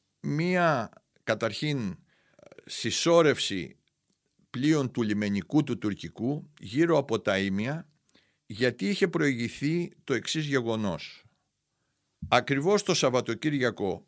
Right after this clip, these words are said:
μετά την άσκηση που κάναμε, ένα ελικόπτερο τουρκικό προσγειώθηκε πάνω στα ανατολικά Ήμια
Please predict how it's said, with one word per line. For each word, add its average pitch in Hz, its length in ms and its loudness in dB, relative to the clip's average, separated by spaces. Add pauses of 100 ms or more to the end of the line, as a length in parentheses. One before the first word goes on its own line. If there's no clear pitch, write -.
μετά 110 340 2
την 113 200 -4
άσκηση 110 420 -4
που - 140 -18
κάναμε, 98 640 -4 (800)
ένα 185 380 2
ελικόπτερο 123 840 2 (540)
τουρκικό 104 720 -2 (500)
προσγειώθηκε 123 760 0
πάνω 131 320 2
στα 110 260 0
ανατολικά 98 680 0
Ήμια 95 500 -2